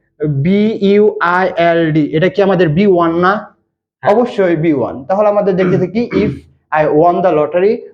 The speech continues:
Speaker 1: যদি আমি কি দিতাম?
Speaker 2: লটারি
Speaker 1: লটারি
Speaker 2: দিতাম।
Speaker 1: দিতাম। মনে মনে দেখিস না, স্বপ্ন দেখিস না, আমি
Speaker 2: হ্যাঁ।
Speaker 1: এই যে এক কোটি টাকার মালিক হয়ে যাব,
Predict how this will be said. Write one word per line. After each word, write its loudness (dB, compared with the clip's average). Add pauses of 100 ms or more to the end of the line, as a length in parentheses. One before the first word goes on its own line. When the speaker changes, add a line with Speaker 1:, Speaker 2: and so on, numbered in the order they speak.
(120)
Speaker 1:
যদি 2
আমি 0
কি -2
দিতাম? 0 (380)
Speaker 2:
লটারি 0
Speaker 1:
লটারি 4
Speaker 2:
দিতাম। 0
Speaker 1:
দিতাম। 0
মনে 0
মনে 2
দেখিস -2
না, -2
স্বপ্ন -6
দেখিস -2
না, -2 (200)
আমি 2
Speaker 2:
হ্যাঁ। 2
Speaker 1:
এই 4
যে -2
এক 0
কোটি -2
টাকার -4
মালিক -6
হয়ে -4
যাব, 0